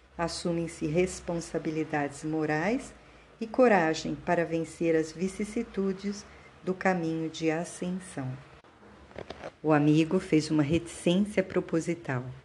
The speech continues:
Havia nele um entusiasmo sadio e grande respeito pelo ministério mediúnico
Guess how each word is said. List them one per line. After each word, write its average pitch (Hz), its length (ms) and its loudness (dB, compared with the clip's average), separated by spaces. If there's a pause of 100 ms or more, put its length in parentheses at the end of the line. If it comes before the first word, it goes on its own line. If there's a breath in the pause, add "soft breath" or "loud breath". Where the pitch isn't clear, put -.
(460 soft breath)
Havia 156 340 2
nele 147 540 0
um 180 120 2
entusiasmo 160 840 2
sadio 151 720 -2 (420 loud breath)
e 165 100 -4
grande 202 380 4
respeito 220 720 4
pelo 165 320 -2
ministério 165 720 -2
mediúnico 156 880 -2